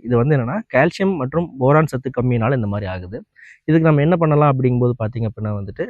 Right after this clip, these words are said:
நீங்க வந்து, அஹ், கெமிக்கல் நீங்க கொடுக்கும்போது கால்சியம் நைட்ரேட் வந்துட்டு ஒரு ஏக்கருக்கு ஒரு பத்து கிலோ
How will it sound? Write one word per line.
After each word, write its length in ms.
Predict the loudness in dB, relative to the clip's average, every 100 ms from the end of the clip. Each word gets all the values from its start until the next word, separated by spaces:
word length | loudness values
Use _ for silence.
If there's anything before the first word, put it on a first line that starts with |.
| -8
நீங்க 160 | -4 -2
வந்து, 280 | -2 -4 -10 -2
அஹ், 400 | 0 2 2 0 -4 -18 _ 4
கெமிக்கல் 280 | 6 6
நீங்க 140 | 6 4
கொடுக்கும்போது 520 | 2 0 0 -2 -2 -10 _ -20 _ 4
கால்சியம் 340 | 4 4 2
நைட்ரேட் 380 | 2 2 0 0
வந்துட்டு 480 | -2 -2 0 0 2
ஒரு 180 | 4 2
ஏக்கருக்கு 340 | 2 0 0
ஒரு 40 |
பத்து 240 | -2 -6 -4
கிலோ 220 | -4